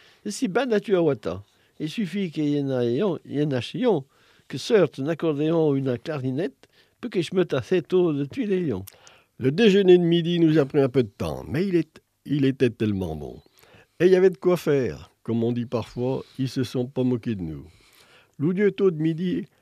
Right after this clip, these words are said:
Speaker 2: nous a pris un peu de temps, mais les était la mais bon.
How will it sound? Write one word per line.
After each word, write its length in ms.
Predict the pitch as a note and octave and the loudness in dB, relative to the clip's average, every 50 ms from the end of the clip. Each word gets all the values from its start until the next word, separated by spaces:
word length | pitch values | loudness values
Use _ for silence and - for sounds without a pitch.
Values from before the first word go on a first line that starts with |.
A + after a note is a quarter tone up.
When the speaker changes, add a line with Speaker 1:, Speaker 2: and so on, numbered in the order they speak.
| _ _ - | _ _ -4
Speaker 2:
nous 220 | C3 C3+ C3 D3 | -2 0 0 0
a 80 | D3+ C3+ | 0 -2
pris 260 | - - E3+ F3 E3 | -2 -4 -2 0 2
un 140 | D3+ D3 D3 | 0 0 0
peu 160 | C#3+ - D3+ | -2 -4 -4
de 80 | A#2 G#2 - _ - | -4 -6 -12 _ -8
temps, 180 | F2 D2+ D2+ D2 D#2 _ _ _ _ _ _ _ - | -8 -8 -8 -12 -16 _ _ _ _ _ _ _ -6
mais 580 | G#2+ A#2+ F3 A3 A3+ A3+ A3+ G#3+ G3 F#3 F3 | -2 0 0 2 0 0 0 0 0 0 0
les 380 | E3+ D#3 E3+ E3 D#3 C3 A#2 G#2+ | 2 2 4 4 4 4 2 0
était 240 | G2+ G2+ - F3+ F3 | -2 -2 -2 -2 -2
la 100 | D3 B2 | 0 -2
mais 160 | G#2+ F#2 E2+ | -2 -4 -6
bon. 300 | D#2 E2 - - - F#2 | -8 -10 -14 -16 -16 -20